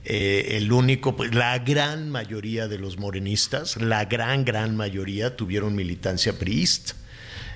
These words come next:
Entonces, este, pues, no, no, no sería un asunto ahí sorpresivo. Em,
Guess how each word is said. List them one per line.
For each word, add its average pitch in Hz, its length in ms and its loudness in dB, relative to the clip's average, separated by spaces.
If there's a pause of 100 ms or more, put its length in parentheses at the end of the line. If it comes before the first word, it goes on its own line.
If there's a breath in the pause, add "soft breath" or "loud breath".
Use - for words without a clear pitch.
Entonces, 101 800 4
este, 92 1000 2 (160)
pues, 92 140 4
no, 95 280 6
no, 95 420 2 (380 loud breath)
no 101 240 8
sería 95 420 4
un 90 200 2
asunto 90 500 2
ahí 87 460 2
sorpresivo. - 840 2 (760 loud breath)
Em, 113 720 4